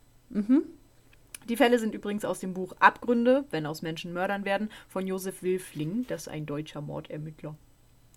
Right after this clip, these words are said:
Speaker 1: Mhm.
Speaker 2: Mir ist st-, gerade aufgefallen, dass ich Mordermittler mit T geschrieben habe.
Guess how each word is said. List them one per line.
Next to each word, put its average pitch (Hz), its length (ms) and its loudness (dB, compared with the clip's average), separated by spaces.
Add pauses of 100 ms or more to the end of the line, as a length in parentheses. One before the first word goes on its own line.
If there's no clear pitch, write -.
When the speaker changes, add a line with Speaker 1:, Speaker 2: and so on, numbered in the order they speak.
(160)
Speaker 1:
Mhm. 208 120 -2
Speaker 2:
Mir 254 100 0
ist - 200 -6
st-, - 60 -8
gerade 180 260 0
aufgefallen, 190 480 -2
dass 175 160 -4
ich 175 160 -16
Mordermittler 185 760 -4
mit - 320 -8
T 165 260 -4
geschrieben 160 580 -10
habe. 156 280 -8